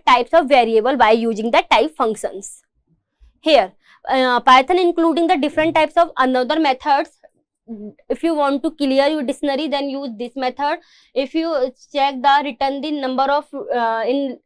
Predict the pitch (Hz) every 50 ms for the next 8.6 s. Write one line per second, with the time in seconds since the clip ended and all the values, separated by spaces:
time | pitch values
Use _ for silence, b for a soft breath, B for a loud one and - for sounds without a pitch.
0 | _ - 233 262 262 - - 294 277 262 285 285 254 262 262 247 240 247 269 294
1 | 277 - - 392 392 _ _ _ _ _ _ - - 302 320 294 294 269 269 262
2 | 254 302 330 294 277 254 247 262 269 269 285 311 302 - 285 262 254 262 285 349
3 | - - _ _ _ _ _ - 220 247 262 311 330 302 _ _ _ - 233 240
4 | 240 - - 285 285 294 349 349 _ - - 240 240 247 254 - - 277 - 330
5 | 330 285 285 277 277 285 - 330 311 _ - - 277 269 262 233 - 302 302 _
6 | - 349 339 285 202 _ _ _ - - 247 269 294 302 294 311 330 311 _ _
7 | - 330 339 320 294 302 349 330 b b b b - 285 302 302 311 320 320 240
8 | 262 269 - - 302 294 294 302 330 392 -